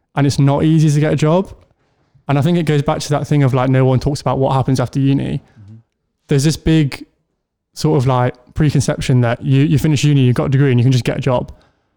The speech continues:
Speaker 1: With, without covid happening, that's not the case anyway.
Speaker 2: Mm-hmm.
Speaker 1: That is not just easy. If covid, like, if covid wasn't a thing, it's still not easy to get a job.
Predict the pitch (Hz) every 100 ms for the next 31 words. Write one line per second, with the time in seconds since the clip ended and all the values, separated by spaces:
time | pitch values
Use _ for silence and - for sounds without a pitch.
0 | _ _ - 151 - 156 170 185 190 -
1 | 160 143 135 151 127 117 143 147 _ _
2 | 139 131 143 - - 131 139 135 131 170
3 | - _ _ _ 104 120 _ _ _ 151
4 | 151 139 156 151 - - 151 - 156 135
5 | 131 127 - _ _ _ - 135 143 135
6 | 135 151 156 147 196 165 156 147 131 139
7 | 117 113 147 - 147 139 143 117 - -
8 | - 107